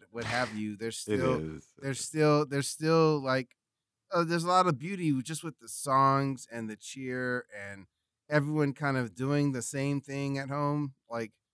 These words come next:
Speaker 2: Yeah,
Speaker 1: you know,
Speaker 2: yeah.
Speaker 1: you know everyone's not, you not, you know everyone's not doing it because there's plenty of people going to Chinese restaurants, uh, <laughs>
Speaker 2: Oh, yeah,
Speaker 1: during
Speaker 2: yeah, yeah,
Speaker 1: these
Speaker 2: yeah.
Speaker 1: holidays.
Speaker 2: Yep.
Speaker 1: <laughs>
Speaker 2: That's, uh, Rachel's family's tradition is to order Chinese food on Christmas Eve. That's there. 'Cause everyone's so busy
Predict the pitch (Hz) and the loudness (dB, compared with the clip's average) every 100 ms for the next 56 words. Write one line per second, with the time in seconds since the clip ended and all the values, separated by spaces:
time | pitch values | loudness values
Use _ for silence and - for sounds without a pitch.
0 | _ _ _ - 104 82 113 120 160 147 | _ _ _ -2 0 0 0 2 2 4
1 | 127 151 131 117 - 131 127 143 147 - | 6 6 4 0 -4 -8 2 6 6 6
2 | 139 156 127 156 156 127 107 117 110 117 | 6 6 10 10 10 8 4 2 2 0
3 | 120 107 107 120 107 104 - 139 135 147 | 0 -2 -6 -4 -2 -6 -2 0 0 0
4 | 120 113 120 120 113 107 127 127 120 110 | -6 -6 -4 -2 -4 -4 -2 -2 -2 -2
5 | 123 - 110 107 110 - _ _ _ - | -6 -6 -6 -6 -8 -14 _ _ _ 2
6 | 143 131 135 131 117 104 101 98 101 98 | 10 12 12 12 12 12 12 12 12 12
7 | 95 95 156 160 156 151 110 104 - - | 10 10 10 10 10 8 8 2 -4 4
8 | - - 233 220 - 226 - 208 214 190 | 8 10 10 8 8 6 6 4 6 4
9 | - 175 165 165 175 147 120 131 139 143 | 4 10 10 12 12 12 12 10 10 8
10 | 117 - 123 110 101 101 90 - 110 90 | 6 6 6 8 6 2 0 0 0 2
11 | 98 - 104 90 - 92 101 92 - 92 | 2 2 0 -2 -2 0 0 0 0 0
12 | 87 85 78 - 90 85 82 - 90 - | 0 0 0 0 0 0 -2 -4 -6 -6
13 | 82 - 82 73 71 80 - - 87 98 | -8 -4 -4 -4 -2 0 0 -2 2 2
14 | - 196 185 202 208 196 156 175 147 156 | 2 4 8 10 12 10 8 6 8 8
15 | 139 127 127 | 6 6 4